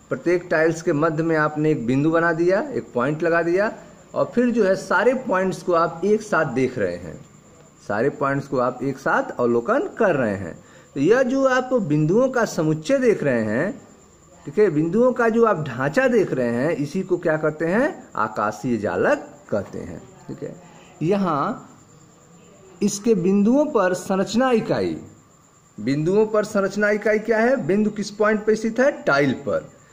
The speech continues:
तो टाइल यहाँ पर क्या है? संरचना इकाई है। ठीक है,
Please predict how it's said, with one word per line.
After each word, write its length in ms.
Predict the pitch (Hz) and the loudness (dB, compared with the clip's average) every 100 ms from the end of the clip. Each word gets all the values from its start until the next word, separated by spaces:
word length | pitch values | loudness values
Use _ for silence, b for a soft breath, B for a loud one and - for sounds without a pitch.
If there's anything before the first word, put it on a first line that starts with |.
| b | b
तो 60 | 139 | -8
टाइल 380 | - 160 196 208 | -2 0 2 2
यहाँ 160 | 202 | 0
पर 140 | 208 202 | 0 -2
क्या 160 | 220 | 0
है? 140 | 233 339 | 2 0
संरचना 640 | 254 135 175 240 359 - - 165 | 0 -4 0 0 0 -4 -8 -6
इकाई 400 | 151 156 127 101 | 0 2 2 0
है। 180 | 85 | -2
ठीक 760 | 78 - - - _ - _ - | -10 -14 -20 -20 _ -20 _ -16
है, 140 | 143 | -16